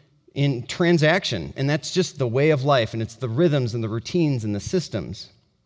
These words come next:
And in that, there's times when we move out and are over in transformation, learning something new, and our mind is expanded. But then after that, we might move back to a new place of transaction where we're, we're living our life differently.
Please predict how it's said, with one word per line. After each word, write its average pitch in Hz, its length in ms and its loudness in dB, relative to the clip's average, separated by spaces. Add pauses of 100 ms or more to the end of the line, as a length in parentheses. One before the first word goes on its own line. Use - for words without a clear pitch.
(720)
And 220 380 0
in 220 240 2
that, 254 260 0
there's 180 160 2
times 175 300 2
when 165 100 4
we 156 100 4
move 151 300 4
out 160 240 2
and 147 320 -2
are 135 160 0
over 147 200 0
in 151 60 0
transformation, 151 640 0
learning 135 240 0
something 127 420 -2
new, 156 280 4
and 107 160 -2 (320)
our 123 140 -6
mind 147 440 2
is 131 120 -2
expanded. 101 680 -4 (880)
But 175 140 -4
then 196 220 4
after 185 300 2
that, 185 160 6
we 185 100 6
might 180 220 4
move 165 200 4
back 151 260 2
to 185 100 4
a 175 40 6
new 202 260 4
place 127 360 -4
of 98 200 -4 (280)
transaction 120 580 0
where 151 100 0
we're, 180 180 2 (200)
we're 185 140 2
living 214 260 4
our 131 100 2
life 101 240 0
differently. - 460 -10